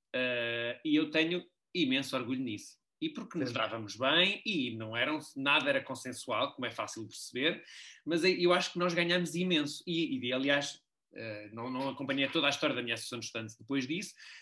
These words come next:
Speaker 1: mas as listas seguintes, a ideia que eu tenho é que, em boa medida, também tinha uma mistura saudável, que não era tão comum antes,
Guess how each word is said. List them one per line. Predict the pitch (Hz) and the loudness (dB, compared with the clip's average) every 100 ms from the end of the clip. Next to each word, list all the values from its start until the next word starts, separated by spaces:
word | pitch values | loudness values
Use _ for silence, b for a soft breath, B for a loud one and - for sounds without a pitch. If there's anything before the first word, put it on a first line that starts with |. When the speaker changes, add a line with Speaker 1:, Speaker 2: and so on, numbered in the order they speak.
| - | -2
Speaker 1:
mas | 214 185 | 0 2
as | 156 | 4
listas | 170 185 - 151 - | 4 2 0 0 2
seguintes, | 165 160 | 0 4
a | 147 | 4
ideia | 160 160 | 6 4
que | 156 | 4
eu | 131 | 2
tenho | 143 147 | 4 4
é | 139 | 2
que, | - 160 | 4 4
em | 151 151 | 6 6
boa | 180 156 | 6 6
medida, | 151 165 160 | 6 6 6
também | 165 156 143 | 4 4 2
tinha | 151 147 | 2 4
uma | 139 | 4
mistura | 139 - 131 127 | 2 0 -2 -2
saudável, | - 135 123 113 107 107 | -2 0 2 0 -2 -10
que | 123 | -6
não | 139 147 | -2 0
era | 143 139 | 0 0
tão | 139 131 | 0 -4
comum | 131 131 123 127 | -4 -4 -2 0
antes, | 143 165 - | 0 -2 -8